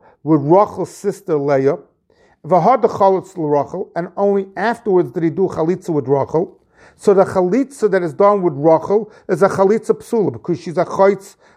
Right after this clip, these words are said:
Chalutzasai, and therefore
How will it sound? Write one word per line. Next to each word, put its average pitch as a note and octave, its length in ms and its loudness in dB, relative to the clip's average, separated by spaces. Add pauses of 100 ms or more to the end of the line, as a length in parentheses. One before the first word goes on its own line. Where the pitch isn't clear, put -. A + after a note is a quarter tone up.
Chalutzasai, F3+ 880 2 (500)
and E3+ 180 -4
therefore G3 720 2